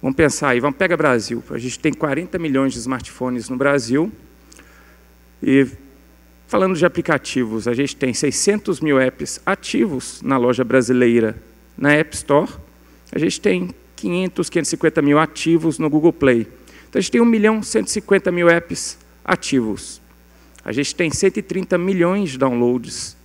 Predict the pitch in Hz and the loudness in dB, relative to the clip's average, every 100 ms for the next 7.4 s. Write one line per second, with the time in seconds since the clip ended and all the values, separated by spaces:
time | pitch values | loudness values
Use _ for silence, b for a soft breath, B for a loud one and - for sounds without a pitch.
0 | _ 175 165 151 127 139 - - - b | _ 0 2 2 2 0 -6 -12 -18 b
1 | b b b - 147 180 151 127 151 165 | b b b -4 0 0 -2 2 4 6
2 | 139 - - 139 131 131 143 - 170 147 | 4 0 -4 2 4 4 0 -2 -2 0
3 | 120 117 107 - - - - B B - | 0 0 -6 -10 -14 -14 -20 B B -2
4 | 143 170 156 214 180 131 - - 202 220 | 0 0 0 0 0 0 -4 -6 -4 -2
5 | 208 156 170 - 147 127 139 156 - - | -2 0 0 2 2 4 4 2 -4 -4
6 | 143 117 139 156 151 147 135 - 127 - | -2 -2 -4 -6 -4 -4 -4 -2 -4 -4
7 | - 120 131 | -4 -4 -4